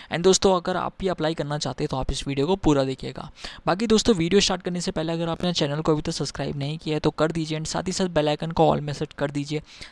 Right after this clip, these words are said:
ताकि लेटेस्ट जॉब्स के अपडेट सबसे पहले आप तक पहुंच सके। तो दोस्तों, अगर आप इस जॉब के लिए अप्लाई करना चाहते हैं या लेटेस्ट जॉब्स के लिए भी देखना चाहते हैं, इसके अलावा तो दोस्तों आप जॉब धानी डॉट कॉम लिख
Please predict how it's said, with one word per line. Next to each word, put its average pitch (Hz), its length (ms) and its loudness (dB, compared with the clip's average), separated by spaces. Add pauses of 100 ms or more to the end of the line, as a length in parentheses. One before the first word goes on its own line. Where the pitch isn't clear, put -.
ताकि 151 200 -4
लेटेस्ट 160 320 -2
जॉब्स 165 220 2
के 170 60 -4
अपडेट 147 200 -2
सबसे - 260 -8
पहले 143 220 -4
आप 135 180 -6
तक 175 160 -8
पहुंच 147 180 -2
सके। - 300 -8 (1000)
तो 160 80 -2
दोस्तों, 196 280 4
अगर 190 160 2
आप 180 160 0
इस 190 160 2
जॉब 175 180 6
के - 120 -6
लिए 180 60 -2
अप्लाई 160 220 -2
करना 147 280 -8
चाहते 139 280 -6
हैं 143 60 -2
या 139 60 -2
लेटेस्ट 135 340 -4
जॉब्स 139 240 0
के 147 80 -8
लिए 143 100 -4
भी 170 100 -2
देखना 160 280 -4
चाहते 135 280 -6
हैं, 147 100 -8 (380)
इसके 180 200 -2
अलावा 156 280 2
तो 175 120 -2
दोस्तों 170 340 2
आप 156 220 -2
जॉब 151 320 2
धानी 147 240 -6
डॉट 139 240 2
कॉम 156 200 -2
लिख 170 120 -4